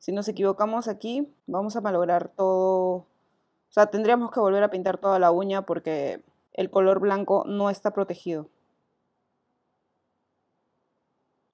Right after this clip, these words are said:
Entonces, si nos equivocamos aquí, no podríamos borrar nuestros errores, ¿sí? Entonces vamos a trabajarlo de a pocos. No se apresuren en este paso.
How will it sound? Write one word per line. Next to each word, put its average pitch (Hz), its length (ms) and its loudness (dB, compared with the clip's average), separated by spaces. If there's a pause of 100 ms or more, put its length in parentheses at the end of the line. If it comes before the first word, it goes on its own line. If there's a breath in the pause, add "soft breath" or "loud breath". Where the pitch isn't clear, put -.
Entonces, 196 680 -4
si - 160 -8
nos 185 160 -6
equivocamos 190 480 -4
aquí, 247 340 -6 (320)
no 175 220 -4
podríamos 185 480 0
borrar 170 540 2 (500)
nuestros 170 480 -10
errores, - 460 -8 (520)
¿sí? 208 300 -10 (680)
Entonces 185 340 -6
vamos 190 220 -6
a 190 40 -12
trabajarlo 175 460 -4
de 175 80 -4
a 208 80 -8
pocos. - 800 -20
No 175 180 -8
se - 260 -6
apresuren 160 600 -8
en 139 160 -8
este - 180 -16
paso. - 300 -8